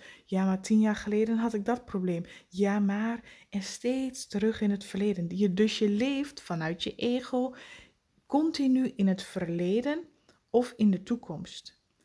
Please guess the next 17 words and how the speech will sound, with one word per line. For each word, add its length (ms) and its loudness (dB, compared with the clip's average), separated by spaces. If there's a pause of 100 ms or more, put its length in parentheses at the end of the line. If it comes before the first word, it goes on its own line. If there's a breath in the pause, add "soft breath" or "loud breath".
(280)
Zelfs 480 2
wanneer 400 6
je 100 2
in 140 2
het 160 -2
hier 260 4
en 120 2
nu, 120 4
zelfs 260 -2
wanneer 220 2
je 60 4
zegt: 320 -4
"Nou, 220 -6
dat 160 -6
valt 220 -4
best 220 -2
mee." 320 0